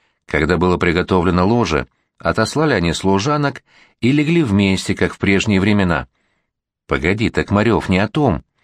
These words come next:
о квартире на Сибирской. Да, она продала квартиру на Сибирской. Ей помогли найти покупателя, оформить бумаги, подыскать надёжного,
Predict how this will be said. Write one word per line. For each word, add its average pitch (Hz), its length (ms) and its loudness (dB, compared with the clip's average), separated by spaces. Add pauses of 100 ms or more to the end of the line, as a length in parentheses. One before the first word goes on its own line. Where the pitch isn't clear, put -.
(260)
о 69 140 -2
квартире 85 420 -2
на 107 120 2
Сибирской. 98 720 -2 (420)
Да, 113 300 0
она 151 180 -2
продала 120 400 0
квартиру 92 400 0
на 90 120 2
Сибирской. 85 640 -2 (380)
Ей 120 220 0
помогли 85 380 0
найти 80 280 0
покупателя, 120 800 -2 (340)
оформить 110 540 0
бумаги, 120 640 0 (320)
подыскать 85 480 0
надёжного, 101 760 0